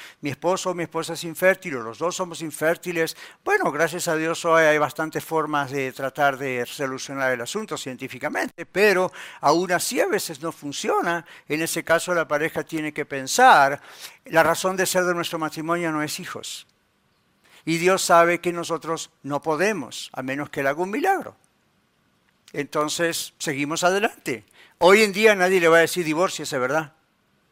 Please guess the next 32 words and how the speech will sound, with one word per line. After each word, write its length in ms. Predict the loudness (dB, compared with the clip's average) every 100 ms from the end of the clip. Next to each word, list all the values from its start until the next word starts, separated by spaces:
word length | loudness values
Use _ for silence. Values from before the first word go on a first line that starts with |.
| _ _ _ _ _
Porque 200 | -8 -6
si 140 | 0
le 80 | 4
dice 220 | 4 2
divórciese, 640 | -2 4 4 2 -6 -2 2
la 100 | 2
única 280 | 2 2 2
razón 240 | 2 -2
de 80 | -4
estar 180 | -2 -2
casado 300 | -2 0 0
es 80 | 0
tener 240 | -2 -2
hijos. 480 | -2 -4 -8 -10 -14 _ _ _ _ _ _ _ _ _ _ _ _ _ _ _
El 100 | 0
matrimonio 480 | 0 -2 -2 0 0
no 60 |
es 100 | 0
una 120 | -4 4
fábrica 520 | 6 6 2 2 4
de 140 | 6
hijos. 480 | 4 -2 -6 -8 -18 _ _ _ _ _ _ _ _ _ _ _ _ _ _ _ _ _ _ _ _ _ _ _
Si 180 | -6 -2
Dios 240 | 2 2 2
no 200 | 0 6
da 300 | 8 8 8
esa 200 | 4 0
bendición, 760 | 0 -4 0 6 6 6 2 2
aun 240 | 2 2
cuando 320 | 2 2 2
Él 80 | 0
ordenó 560 | 0 -2 -2 0 0